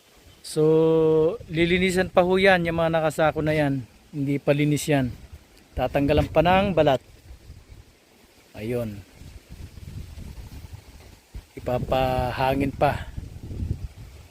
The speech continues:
So, maraming maraming salamat po sa lahat ng, ah, sumusuport-, sumusuporta sa vlog ni Coach Mangyan. At, ah, wag po kayong magsawa sa panonood sa lahat ng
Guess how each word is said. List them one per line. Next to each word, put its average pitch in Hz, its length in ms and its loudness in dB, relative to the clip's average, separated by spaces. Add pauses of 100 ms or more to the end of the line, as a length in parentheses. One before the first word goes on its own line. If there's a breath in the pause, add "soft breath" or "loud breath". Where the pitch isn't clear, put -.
(320)
So, 127 160 -10
maraming 151 400 2
maraming 175 400 2
salamat 180 400 2
po 190 160 -2
sa 170 240 2
lahat 165 320 2
ng, 165 160 -6
ah, 156 240 -2
sumusuport-, 160 720 -4 (160)
sumusuporta 156 640 -4
sa 151 240 0
vlog 147 400 0
ni 151 480 -4 (240)
Coach 139 240 -6
Mangyan. 175 640 -2 (1700)
At, 147 240 -8
ah, 151 800 0
wag 147 240 -6
po 156 160 -6
kayong 156 240 -2 (560)
magsawa 160 560 0
sa 151 160 -4
panonood 156 640 -2 (320)
sa 143 160 -6 (960 loud breath)
lahat 143 240 -4
ng 147 180 0